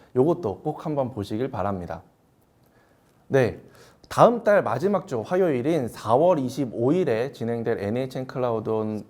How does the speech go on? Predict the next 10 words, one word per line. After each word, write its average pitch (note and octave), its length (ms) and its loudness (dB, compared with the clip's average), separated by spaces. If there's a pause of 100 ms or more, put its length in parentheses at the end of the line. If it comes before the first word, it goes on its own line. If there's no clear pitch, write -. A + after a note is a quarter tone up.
(160)
웨비나에서는 G#2+ 880 -2 (560)
엔에이치엔 G#3 360 2
클라우드에서 F3 540 2
하고 D#3+ 240 -2
있는 D#3+ 380 -2
금융 F3 320 2
클라우드에 C#3+ 520 0
대해서 F#2+ 540 -6 (100)
소개해드릴 C#3 760 -2
예정입니다. G2 600 -2